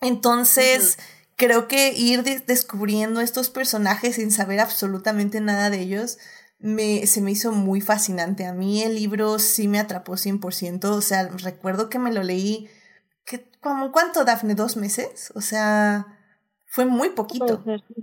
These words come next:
Speaker 1: Sí, así como que,
Speaker 3: Ujú.
Speaker 1: porque a-, el libro era, eran dos partes, o sea, eran dos libros,
Speaker 3: Eran
Speaker 1: estaba
Speaker 3: dos
Speaker 1: dividido.
Speaker 3: tomos.
Speaker 1: Entonces,
Speaker 3: Ujú.
Speaker 1: literalmente llegué un mes y, y le pedí a Dafne el
Speaker 3: Ujú.
Speaker 1: segundo tomo <laughs> para, para ya seguir leyendo. Entonces, em, a mí se me hizo muy fácil de leer, se me hizo extremadamente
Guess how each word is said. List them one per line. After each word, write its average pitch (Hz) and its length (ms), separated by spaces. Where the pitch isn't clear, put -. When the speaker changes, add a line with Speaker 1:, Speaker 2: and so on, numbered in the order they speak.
Speaker 1:
Sí, 254 220
así 226 200
como 226 280
que, 220 140
Speaker 3:
Ujú. 330 60
Speaker 1:
porque 311 220
a-, 226 160
el 240 180
libro 294 280
era, 349 120
eran 254 260
dos 233 220
partes, 208 420
o - 40
sea, 220 100
eran 233 160
dos 220 220
libros, 208 480
Speaker 3:
Eran 202 120
Speaker 1:
estaba 202 240
Speaker 3:
dos 202 60
Speaker 1:
dividido. 185 380
Speaker 3:
tomos. - 160
Speaker 1:
Entonces, 240 380
Speaker 3:
Ujú. 240 80
Speaker 1:
literalmente 240 520
llegué 233 220
un 226 180
mes 220 300
y, 254 60
y 190 400
le 180 300
pedí 185 200
a 185 80
Dafne 208 240
el 220 80
Speaker 3:
Ujú. 277 100
Speaker 1:
segundo 196 380
tomo 190 400
<laughs> - 20
para, 320 240
para 240 180
ya 233 160
seguir 240 320
leyendo. 214 640
Entonces, 311 760
em, 226 580
a 233 80
mí 262 160
se 311 140
me 349 80
hizo 302 160
muy 240 180
fácil 240 400
de 185 120
leer, 180 220
se 208 160
me 196 120
hizo 220 280
extremadamente 220 1300